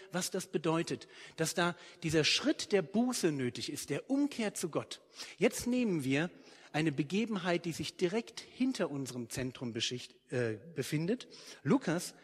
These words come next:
Kapitel achtzehn, ab Vers achtzehn. Und wir begegnen jemandem, der ernsthaft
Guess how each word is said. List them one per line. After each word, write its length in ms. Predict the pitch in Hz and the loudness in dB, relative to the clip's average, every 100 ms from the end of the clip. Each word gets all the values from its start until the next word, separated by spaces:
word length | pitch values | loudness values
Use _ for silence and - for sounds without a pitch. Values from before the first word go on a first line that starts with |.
| - - | -20 -12
Kapitel 420 | - 143 151 139 - | -6 -4 -2 -4 -4
achtzehn, 640 | 170 - - - 156 160 - - - - | -4 -6 -8 -4 -4 -4 -8 -20 -20 -4
ab 160 | 139 - | -4 -2
Vers 320 | - 170 - | -4 -4 -4
achtzehn. 480 | 196 - - 110 92 _ _ - - 156 | -8 -8 -10 -10 -12 _ _ -20 -8 -2
Und 140 | 160 | 2
wir 120 | 214 | 2
begegnen 560 | 220 175 247 294 277 233 | 2 2 2 2 2 0
jemandem, 540 | 233 233 175 160 233 - - - - - | 2 4 2 2 -4 -4 -10 -14 -4 6
der 340 | 196 190 - | 8 8 4
ernsthaft 840 | 240 349 - - 262 285 - - | 4 6 4 0 0 0 -2 -10